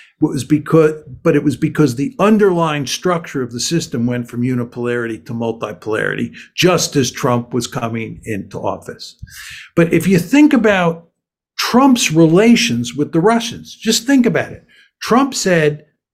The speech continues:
he wanted to have good relations with Vladimir Putin. He wanted to have good relations with Russia.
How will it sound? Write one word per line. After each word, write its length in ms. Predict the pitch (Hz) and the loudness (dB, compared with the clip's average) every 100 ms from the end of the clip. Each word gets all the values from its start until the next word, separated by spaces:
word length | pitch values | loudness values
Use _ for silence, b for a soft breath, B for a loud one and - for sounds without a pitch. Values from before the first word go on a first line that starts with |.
| _ | _
he 140 | - 170 | -2 0
wanted 360 | 170 208 196 | 0 -2 -2
to 80 | 170 | -2
have 220 | 156 143 | -4 -4
good 160 | 143 233 | 0 2
relations 720 | 214 190 180 170 - 110 92 | 2 0 -2 -4 -6 -12 -14
with 260 | 117 107 - | -14 -12 -4
Vladimir 520 | 143 143 139 131 123 | -2 0 0 0 2
Putin. 300 | 175 156 175 | 2 2 -2
He 60 | |
wanted 260 | 139 190 175 | -6 -4 0
to 80 | 160 | -2
have 160 | 139 | -2
good 160 | 127 247 | 0 0
relations 600 | 240 196 190 180 170 135 | 2 2 0 -4 -8 -8
with 200 | 156 156 | -10 -4
Russia. 420 | 160 139 - - | -2 -2 -4 -12